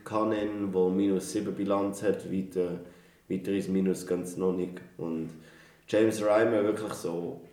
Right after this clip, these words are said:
der tut mir schon fast ein bisschen leid. Ich hoffe, dass der so schnell wie möglich draussen ist. Sein Backup, der Capo Kakkonen, hat eine Save Percentage von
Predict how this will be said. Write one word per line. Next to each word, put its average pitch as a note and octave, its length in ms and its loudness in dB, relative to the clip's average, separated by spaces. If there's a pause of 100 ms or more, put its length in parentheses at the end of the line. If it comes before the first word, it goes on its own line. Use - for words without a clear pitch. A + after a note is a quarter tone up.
(920)
der G#2+ 120 0
tut B2 160 6
mir G2+ 80 0
schon F#2+ 160 -2
fast E2+ 200 -6
ein D#2+ 60 -12
bisschen E2 180 0
leid. F2 320 -2 (400)
Ich - 200 -16
hoffe, F#2+ 260 2
dass F#2 200 0
der E2+ 120 -4
so E2+ 80 -8
schnell E2+ 260 -4
wie F2 40 -4
möglich F2 340 -2
draussen F#2+ 380 -2
ist. F2+ 320 -2
Sein F#2+ 240 -6
Backup, F#2+ 640 0 (360)
der - 100 -12
Capo G2+ 420 0
Kakkonen, G#2 720 2
hat F#2+ 220 0
eine F2+ 160 2
Save F#2+ 260 4
Percentage F#2 580 0
von - 200 -6